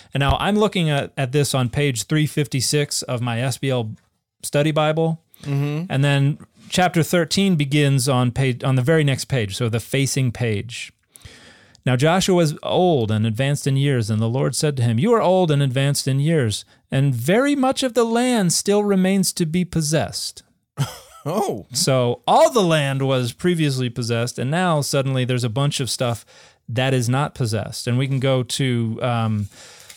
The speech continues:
Speaker 1: uh, elsewhere, Joshua seventeen. We have this, uh, statement, let's see, verses twelve and thirteen. "Yet the Manassites could not take possession of those towns, but the Canaanites continued to live in that land.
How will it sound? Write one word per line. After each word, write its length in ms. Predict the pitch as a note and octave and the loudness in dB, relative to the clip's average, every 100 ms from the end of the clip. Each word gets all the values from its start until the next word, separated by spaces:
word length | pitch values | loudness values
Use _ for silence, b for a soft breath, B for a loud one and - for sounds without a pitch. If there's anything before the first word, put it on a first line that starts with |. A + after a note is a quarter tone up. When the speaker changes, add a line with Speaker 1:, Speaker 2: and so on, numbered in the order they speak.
| - | -10
Speaker 1:
uh, 240 | C3+ A#2+ A#2 | -4 -2 0
elsewhere, 400 | D3 C#3+ C#3+ A#2+ | 0 0 -2 -2
Joshua 480 | B2+ C3+ B2 C3+ A#2 | 0 -2 -2 -2 -2
seventeen. 1040 | - D3 C3 A#2+ - D3 B2+ A2+ G#2+ G#2 - _ - - _ | 0 0 0 -4 -4 0 0 0 -4 -8 -14 _ -20 -20 _
We 220 | B2 B2+ | -6 -4
have 280 | A#2+ C3+ B2 | -2 -2 -2
this, 320 | B2+ A#2+ - | -4 -6 -6
uh, 380 | - B2 A#2+ A#2 | -4 -4 -2 -4
statement, 640 | - - C3+ B2 A#2+ A2 - | -6 -4 -4 -2 -2 -2 -6
let's 160 | A#2+ | -6
see, 140 | - A#2 | -4 -4
verses 340 | B2 C3 B2 | -2 -4 -6
twelve 260 | - C#3+ C3 | -4 -4 -2
and 120 | B2+ | -4
thirteen. 580 | C3 A#2 - C3+ A#2+ G#2 _ _ _ _ _ _ _ _ _ B B B B B - | -6 -6 -4 -2 -2 -4 _ _ _ _ _ _ _ _ _ B B B B B -2
"Yet 280 | D3 D#3+ | 0 0
the 60 | E3+ | 2
Manassites 760 | D3 D#3 F3+ D#3 D#3 C3 A2+ - | 2 4 2 2 2 0 -2 -4
could 160 | D3+ | -2
not 180 | C#3 C3+ | 0 -2
take 220 | - C#3 | -2 -2
possession 380 | C3+ C3 C#3 D3 | -2 0 0 0
of 100 | A#2+ | -2
those 260 | B2+ D#3 D3 | 0 0 0
towns, 380 | C3 A#2+ A#2 A#2 | 0 0 -2 -4
but 140 | A#2+ | -6
the 60 | A#2 | -4
Canaanites 540 | - D3 C#3+ B2+ A#2+ | -2 0 0 0 -2
continued 480 | - B2+ D3 C#3 B2 | -4 -2 0 0 0
to 60 | A#2+ | 0
live 240 | C3 E3+ | 0 2
in 100 | B2+ | 0
that 200 | B2+ D#3 | 0 -2
land. 380 | A#2+ G#2+ G#2+ B2 | -2 -2 -2 -6